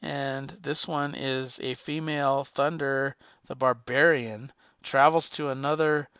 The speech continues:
uh, world with, travels with another man and a robot in wastelands,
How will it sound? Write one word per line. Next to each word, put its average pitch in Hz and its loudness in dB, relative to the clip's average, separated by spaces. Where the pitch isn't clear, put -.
uh, - -2
world 147 2
with, 131 -6
travels 190 2
with 175 0
another 156 2
man 151 0
and 131 -2
a 117 -4
robot 135 2
in 117 -10
wastelands, 117 -6